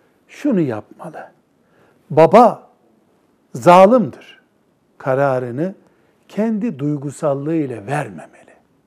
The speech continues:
Aklı başında, reşit, ilmine, dinine, ahlakına güvenilir birisine, mesela bir amcaya, bir dedeye durumu izah etmeli.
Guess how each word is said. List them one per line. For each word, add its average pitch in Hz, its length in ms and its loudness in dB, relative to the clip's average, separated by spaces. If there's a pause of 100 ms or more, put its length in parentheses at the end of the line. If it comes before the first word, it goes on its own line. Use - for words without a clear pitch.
(1400)
Aklı 190 300 -2
başında, 135 500 -6 (180)
reşit, 151 640 -4 (1300)
ilmine, 160 540 -2 (420)
dinine, 147 600 -4 (440)
ahlakına 156 680 -2
güvenilir 143 760 -4
birisine, 139 640 -6 (540)
mesela 131 440 -6
bir - 160 -6
amcaya, 123 540 -8
bir 123 160 -20
dedeye 123 440 -4 (460)
durumu 139 340 -6
izah 143 420 -4
etmeli. 160 460 -10